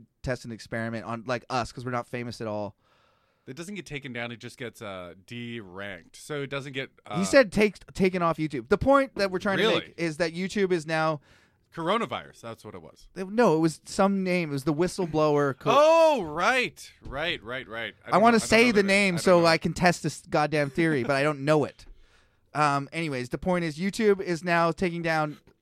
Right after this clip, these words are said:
Speaker 1: vi-, not unverified or not
Speaker 2: They just
Speaker 1: authoritarian,
Speaker 2: silenced our stuff.
Speaker 1: which is, uh, insane. I'm not, I don't have really a dog in this fight. Like, I'm not pointing to a specific
Speaker 2: Yeah.
Speaker 1: video. <clears throat> What I'm saying is,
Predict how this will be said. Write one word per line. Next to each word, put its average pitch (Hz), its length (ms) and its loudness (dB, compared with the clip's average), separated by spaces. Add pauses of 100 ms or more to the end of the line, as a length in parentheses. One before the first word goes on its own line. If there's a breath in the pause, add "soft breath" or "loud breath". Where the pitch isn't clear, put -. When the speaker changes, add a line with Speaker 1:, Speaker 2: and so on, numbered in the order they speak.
(120)
Speaker 1:
vi-, 135 280 -4
not 156 240 -4
unverified 175 760 0
or 147 100 0
not 147 280 0
Speaker 2:
They 143 40 -6
just - 140 -12
Speaker 1:
authoritarian, 151 500 -2
Speaker 2:
silenced 113 400 -8
our 90 100 -14
stuff. - 240 -20 (180 soft breath)
Speaker 1:
which 302 200 -2
is, 214 180 -2 (240)
uh, - 80 -8 (800)
insane. 277 680 0
I'm 247 160 2
not, 302 220 2 (320)
I 175 120 2
don't 240 120 0
have 226 240 0
really 196 240 4
a 160 40 2
dog 143 340 0
in 170 60 -6
this 170 160 -6
fight. 170 180 0
Like, 143 100 -4
I'm 139 80 -2
not 143 180 -4
pointing 151 300 -4
to 147 100 -2
a 127 60 -2
specific 135 520 -6
Speaker 2:
Yeah. 120 40 -16
Speaker 1:
video. 156 400 -2 (120)
<clears throat> 131 180 -14
What 214 100 0
I'm 220 60 -2
saying 233 380 0
is, 190 280 -2